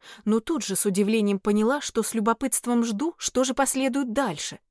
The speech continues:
и даже замираю в предвкушении. Вот уж чего точно от себя не ожидала. Демон подхватил меня на руки и понес к столу, уложил на спину на самый край.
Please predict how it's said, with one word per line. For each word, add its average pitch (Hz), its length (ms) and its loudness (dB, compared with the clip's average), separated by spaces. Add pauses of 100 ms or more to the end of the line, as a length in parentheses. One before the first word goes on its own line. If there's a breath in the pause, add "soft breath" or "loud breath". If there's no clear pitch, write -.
(240 loud breath)
и 208 140 -2
даже 247 280 6
замираю 262 460 2
в - 80 -16
предвкушении. 185 920 -6 (420)
Вот 196 320 0
уж 202 120 -2
чего 226 240 2
точно 196 400 -2
от - 80 -6
себя 190 300 2
не 165 140 -4
ожидала. 180 520 -4 (760)
Демон 208 380 2
подхватил 214 600 0
меня 208 280 2
на 233 200 2
руки 196 260 -4
и 185 60 -2
понес 214 420 0
к - 60 -10
столу, 226 520 -2 (220)
уложил 220 480 4
на 269 160 2
спину 196 320 0
на 220 140 2
самый 247 340 2
край. 208 500 -4